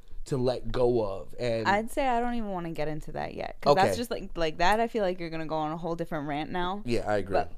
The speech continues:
Speaker 2: I, I agree with your original intro about grandma and stuff, and I just wanna take a pause to say, one, um, this might sound twisted, but I am so fucking excited to have this conversation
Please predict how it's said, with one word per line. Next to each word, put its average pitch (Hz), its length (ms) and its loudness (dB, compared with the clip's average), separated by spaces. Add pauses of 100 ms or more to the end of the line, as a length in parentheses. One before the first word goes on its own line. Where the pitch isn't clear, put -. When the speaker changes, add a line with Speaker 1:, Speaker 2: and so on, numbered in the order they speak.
Speaker 2:
I, 175 260 2
I 170 100 4
agree 175 280 0
with 247 160 0
your 196 160 2
original 165 380 -2
intro 156 420 0
about 147 300 -2
grandma 147 320 0
and 147 180 -2
stuff, - 380 0 (100)
and 151 480 -2
I 165 80 0
just 165 220 -4
wanna 170 180 -2
take 160 220 -4
a 151 80 -2
pause 147 340 -2
to - 140 -12
say, 143 500 2 (380)
one, 165 640 4 (380)
um, 151 640 0
this 170 220 -6
might 156 260 -2
sound 156 220 -6
twisted, 156 500 -4 (280)
but - 220 2 (220)
I 165 140 2
am 170 260 -4
so - 840 0
fucking 160 520 -4
excited 147 640 -2
to 165 80 -6
have 151 260 -4
this 151 140 -8
conversation 139 960 -8